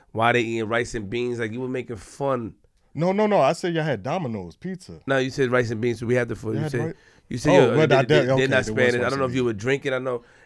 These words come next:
Speaker 1: and you were very rude. You know, I mean, when you called and apologized and stuff after I blocked you, I felt sympathy with you, but those things stood out. Like, you were making fun and poking fun at the fact that you went in my house. I called you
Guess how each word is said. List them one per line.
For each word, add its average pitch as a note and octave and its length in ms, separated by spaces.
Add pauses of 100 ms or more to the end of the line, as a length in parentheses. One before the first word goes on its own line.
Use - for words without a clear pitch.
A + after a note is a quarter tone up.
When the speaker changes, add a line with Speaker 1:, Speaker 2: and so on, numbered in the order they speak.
Speaker 1:
and B2+ 100
you D#3 80
were D#3 60
very F3 240
rude. D3+ 440 (440)
You B2 100
know, C3 280 (340)
I C#3 60
mean, D3 140
when D3 80
you D#3+ 80
called E3 260
and D3+ 100
apologized D3 540
and C3 40
stuff C#3 140
after C3+ 180
I A#2+ 40
blocked C3+ 360
you, B2+ 200 (680)
I B2 100
felt C3+ 220
sympathy C#3 380
with A#2 140
you, A#2 80
but A2 160
those C3+ 320 (120)
things B2 260
stood A#2 200
out. G#2 160
Like, G#2 180
you C#3 80
were D3+ 120
making C#3+ 360
fun C#3 360
and G#2+ 100
poking A#2+ 300
fun A#2+ 240
at A2 80
the A2 80
fact A#2 220
that G#2+ 100
you G#2+ 80
went G#2+ 120
in G#2 60
my G#2 140
house. G#2+ 380 (640)
I B2+ 120
called G3+ 460
you F3 240